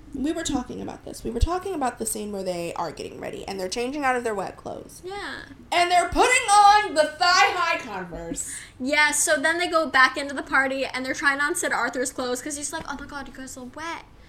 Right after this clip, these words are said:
Speaker 2: Come here. Like, have some dry clothes."
Speaker 1: Yeah.
Speaker 2: So he just puts on a thigh-high Converse.
Speaker 1: Yes.
Speaker 2: They put on his, like, fucking
Speaker 1: All of his t-shirts, his old shorts, that whole thing, and it's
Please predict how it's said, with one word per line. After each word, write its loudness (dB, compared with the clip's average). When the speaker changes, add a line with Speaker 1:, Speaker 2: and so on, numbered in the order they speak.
Speaker 2:
Come -12
here. -6
Like, -6
have -4
some -8
dry -10
clothes." -16
Speaker 1:
Yeah. -2
Speaker 2:
So -6
he 2
just 0
puts 6
on 8
a -10
thigh-high 10
Converse. 6
Speaker 1:
Yes. 4
Speaker 2:
They 6
put 4
on 6
his, -2
like, 4
fucking -2
Speaker 1:
All 8
of 0
his -2
t-shirts, 4
his -6
old 0
shorts, -2
that -8
whole -6
thing, -10
and -6
it's -8